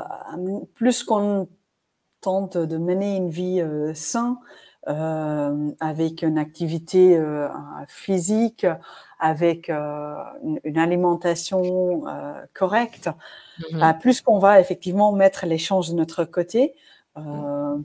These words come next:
Speaker 1: pour bien amener, heu, notre cerveau, heu, à la fin quoi. Parce que c'est, c'est effectivement l'alcool, le, la cigarette.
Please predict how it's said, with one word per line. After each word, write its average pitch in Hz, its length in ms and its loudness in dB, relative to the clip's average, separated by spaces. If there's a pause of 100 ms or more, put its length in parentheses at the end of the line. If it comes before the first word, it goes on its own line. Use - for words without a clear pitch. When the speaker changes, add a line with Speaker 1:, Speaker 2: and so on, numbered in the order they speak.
Speaker 1:
pour 220 220 4
bien 196 280 2
amener, 190 480 2
heu, 156 240 0
notre 160 320 -6
cerveau, 165 840 -4
heu, - 20 -14 (160)
à 151 80 -10
la 185 140 -4
fin 208 240 -8
quoi. - 160 -20
Parce - 180 -14
que - 80 -20
c'est, 170 240 2
c'est 165 160 0
effectivement 180 520 -2
l'alcool, 190 680 2 (380)
le, 147 840 -6
la 160 160 -4
cigarette. 185 800 0